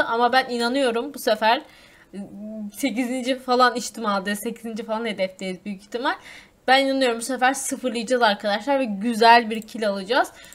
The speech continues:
Bugün bu krallıktan bu krallığa gelirken de göç parşömeni harcadık çünkü. Dönerken de harcayacağız. Bunun killini almamız gerekiyor bir türlü.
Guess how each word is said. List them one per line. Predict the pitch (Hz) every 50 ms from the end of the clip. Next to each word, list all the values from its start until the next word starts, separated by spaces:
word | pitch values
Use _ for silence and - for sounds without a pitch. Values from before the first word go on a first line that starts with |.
| _ _ _
Bugün | 220 240 311 294 - 285 285 302 339 311 240 240
bu | 294 294
krallıktan | - 302 285 262 247 240 233 233 220 226 294 294 302 277
bu | 240 -
krallığa | - 254 233 220 226 226 233
gelirken | 233 220 233 226 233 254 _ - 403 370 262
de | 226
göç | 208 214 214 - -
parşömeni | - 233 214 208 - 233 214 220 226 285
harcadık | 339 403 403 381 247 220 196 185 202 202 _
çünkü. | - 226 208 208 - 320 359 392 - - - - _ - -
Dönerken | 196 196 190 214 240 262 262 262 294 269 277 294
de | 311
harcayacağız. | 311 320 302 294 - 311 320 285 277 349 370 392 - - - _ 247
Bunun | 277 285 277 277 320 - - - - -
killini | 294 262 247 233 233 262 269
almamız | - - 233 240 240 233 220 226 247 294 294 - 208
gerekiyor | 214 208 208 208 196 196 - - 226 185 170 165 - -
bir | 247 233
türlü. | 208 - - 208 170 151 147